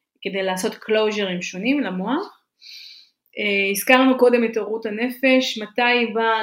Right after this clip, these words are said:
למה היא קורית, אצל כל בן אדם היא קורית, אה, אחרת,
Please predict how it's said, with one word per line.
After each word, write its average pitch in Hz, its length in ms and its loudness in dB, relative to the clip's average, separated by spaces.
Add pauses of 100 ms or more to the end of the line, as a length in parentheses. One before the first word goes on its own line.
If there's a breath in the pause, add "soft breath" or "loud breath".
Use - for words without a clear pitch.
למה 233 280 2
היא 226 260 -2
קורית, 220 460 -4
אצל 208 300 -8
כל 247 240 2
בן 220 220 -2
אדם 214 200 -2
היא 214 80 -4
קורית, 202 320 -6 (140)
אה, 190 440 -8
אחרת, 233 520 0